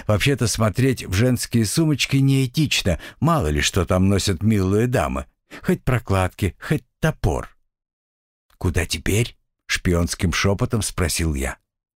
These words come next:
"Наслаждаемся искусством, в нужное время нас позовут". По факту, это самое нужное время пришло достаточно быстро.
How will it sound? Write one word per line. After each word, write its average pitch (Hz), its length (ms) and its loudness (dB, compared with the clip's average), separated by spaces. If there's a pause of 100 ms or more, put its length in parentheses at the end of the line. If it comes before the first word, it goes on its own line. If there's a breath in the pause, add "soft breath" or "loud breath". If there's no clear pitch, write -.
(680 loud breath)
"Наслаждаемся 170 840 0
искусством, 92 760 0 (140 loud breath)
в 127 160 2
нужное 139 400 2
время 147 300 2
нас 123 260 2
позовут". 90 640 0 (840 loud breath)
По 73 120 2
факту, 104 440 0
это 67 260 -2
самое 87 460 2
нужное 95 440 2
время 160 340 2
пришло 151 400 0
достаточно 135 680 0
быстро. 87 500 0